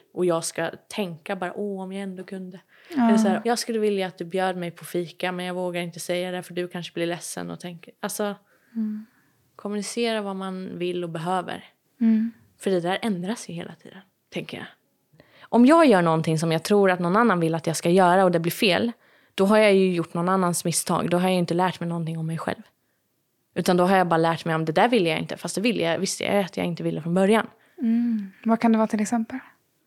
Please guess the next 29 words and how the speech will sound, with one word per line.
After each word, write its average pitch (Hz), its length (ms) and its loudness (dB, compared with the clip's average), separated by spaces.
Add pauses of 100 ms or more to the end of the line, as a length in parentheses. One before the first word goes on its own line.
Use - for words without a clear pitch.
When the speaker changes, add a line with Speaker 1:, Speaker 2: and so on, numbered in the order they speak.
(560)
Speaker 1:
Eh, 190 640 2 (420)
åh. 196 280 -12 (2250)
Men 277 140 2
det 269 60 6
kan 269 220 2
vara 294 220 4
något 220 220 2
att 175 100 -2
testa, - 500 -2
bara 117 260 -2
något. - 480 -10 (340)
En 247 220 4
kompis 262 400 4
ringer 262 240 6
mig 190 160 6
och 180 80 2
säger: 180 180 2
"Ja, 320 100 2
men 339 140 4
ska 339 180 2
vi 349 60 6
inte 339 160 2
prova 311 600 6
att 302 80 6
göra 285 720 6
den 277 200 6
här 269 120 6
kursen 262 560 2
i 254 420 4